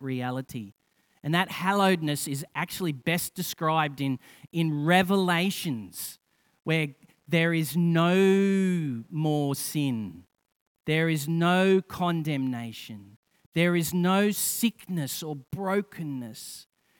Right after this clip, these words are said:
There is no abuse. There's no corruption. It's a hallowedness. It's the very thing we've always longed for.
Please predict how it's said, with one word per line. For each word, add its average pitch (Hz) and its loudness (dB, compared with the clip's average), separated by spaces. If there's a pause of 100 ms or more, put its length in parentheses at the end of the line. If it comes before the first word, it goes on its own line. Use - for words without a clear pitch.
(160)
There 180 4
is 175 4
no 202 6
abuse. 190 -2
There's 175 -4
no 202 4 (320)
corruption. 196 4 (240)
It's 214 2
a 220 6
hallowedness. 214 6
It's 202 2
the 220 4
very 214 6
thing 202 2
we've 175 0
always 180 0
longed 170 -2
for. 113 -10